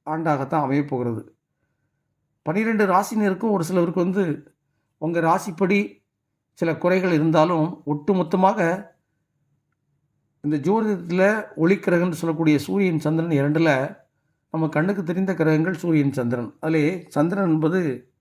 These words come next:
நம்முடைய தாய். தாயினுடைய அரவணைப்பு ஆண்டு முழுமையும் வாழ்நாள் முழுமையும் யாருக்கு கிடைக்குதோ அவங்களுக்கு வந்து வேற மகிழ்வதற்கு வேற ஒன்றுமே இல்லை என்று சொல்வார்கள். அது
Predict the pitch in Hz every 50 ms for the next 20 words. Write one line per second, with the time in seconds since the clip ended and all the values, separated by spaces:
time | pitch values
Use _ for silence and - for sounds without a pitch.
0 | _ _ _ _ _ _ _ _ _ _ _ _ _ _ _ - 156 160 156 147
1 | 151 147 135 120 - - - 151 147 147 135 117 107 - _ _ _ _ _ _
2 | _ _ _ _ _ _ _ _ _ _ _ _ _ - 160 175 208 214 220 214
3 | 214 202 196 190 185 175 160 147 147 170 185 180 180 165 160 - 202 202 180 -
4 | - - _ _ _ _ _ _ _ _ _ _ _ _ 147 160 180 180 180 170
5 | 175 165 165 170 170 175 185 180 180 190 185 - - 139 143 165 170 180 180 175
6 | 160 156 156 165 170 170 160 139 151 170 160 143 143 - 143 151 139 147 151 160
7 | 165 160 160 - - _ - 151 147 151 156 151 147 143 147 151 160 165 160 139
8 | 120 - - _ _ _ 147 147 151 147 143 135 131 - - _ _ 143 139 135
9 | 156 165 175 165 170 160 156 139 139 139 143 135 143 143 156 147 156 147 143 143
10 | 135 131 127 127 113 - 147 143 135 120 110 107 - - _ _ _ _ _ 127
11 | 131 135 139 131 131 -